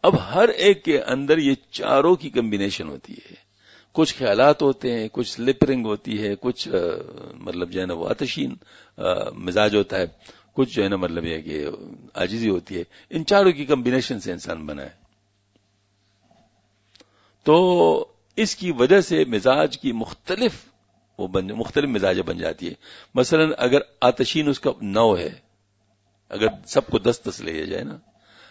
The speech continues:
آتشین اس کا دس ہے، آتشین اس کا نو ہے، اور پانی والا اس کا دو ہے، اور مٹی والا اس کا ایک ہے، اور اس کا جو ہے نا وہ ہوا والا اس کا پانچ ہے، تو اس کا بھی ایک combination بنے گا نا۔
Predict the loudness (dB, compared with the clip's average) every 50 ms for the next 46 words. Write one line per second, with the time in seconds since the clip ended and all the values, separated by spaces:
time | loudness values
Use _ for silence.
0 | _ _ -2 -2 -2 -2 -4 -2 0 0 2 0 0 0 0 -2 0 2 2 2
1 | 2 2 0 -4 -4 -4 -2 0 0 0 2 0 -2 -2 -2 -2 -2 -2 -2 -4
2 | -4 -2 -2 0 0 0 0 0 -2 -4 -4 -6 -10 _ _ _ -20 -20 -20 -20
3 | -20 _ -4 -2 -2 0 _ 4 4 4 4 4 4 4 4 4 2 2 0 0
4 | -2 0 2 2 4 4 4 2 0 -2 -2 -6 -10 _ _ _ _ _ _ _
5 | _ _ _ _ _ 0 0 0 2 2 2 0 2 2 2 2 2 2 2 2
6 | 0 0 -2 -6 -6 -6 -8 _ _ _ _ _ _ _ _ _ -4 -2 -2 -2
7 | -4 -6 -6 -6 -6 -6 -6 _ _ _ _ _ _ _ _ -4 -4 -4 -2 -2
8 | -2 -2 -2 -2 -4 -6 -6 -6 -6 -8 -8 -10 -14 -16 -14 -10 -6 -2 0 2
9 | 2 2 0 0 0 -2 -2 -4 -6 -12 -16 -10 -6 -4 -2 -2 -4 -6 -8 -10
10 | -10 -10 _ _ -20 _ _ -2 -2 0 0 2 0 2 2 0 -2 -2 -4 -6
11 | -6 -8 -8 -8 -10 -10 -10 -10 -10 -12 -12 -12 -14 -14 -16